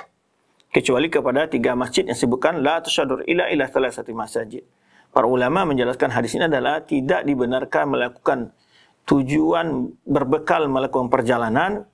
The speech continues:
ya, kecuali untuk mengunjungi tiga masjid, bukan mengunjungi kuburan-kuburan tertentu.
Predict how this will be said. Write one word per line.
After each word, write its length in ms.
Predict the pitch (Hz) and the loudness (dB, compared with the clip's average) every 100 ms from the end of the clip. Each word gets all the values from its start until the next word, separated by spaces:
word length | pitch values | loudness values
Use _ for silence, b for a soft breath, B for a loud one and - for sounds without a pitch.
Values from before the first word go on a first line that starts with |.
| _ _ _ _ | _ _ _ _
ya, 400 | 113 120 165 170 | 0 0 -2 -6
kecuali 560 | - 160 - 139 127 165 | -2 -2 0 0 2 0
untuk 640 | - - 131 127 185 190 - | -2 -2 -2 0 0 -2 -2
mengunjungi 480 | 147 131 113 139 147 | 0 0 0 -2 0
tiga 240 | 127 123 | 0 0
masjid, 400 | 117 117 - - - _ _ _ _ | 0 -4 -4 -4 -6 _ _ _ _
bukan 320 | 123 123 165 | -2 2 2
mengunjungi 400 | 143 123 117 143 | 2 0 0 -2
kuburan-kuburan 800 | 143 127 131 139 139 131 123 120 | 0 0 2 0 0 0 0 0
tertentu. 560 | 113 - 208 - 104 - | -4 -2 -4 -2 -4 -8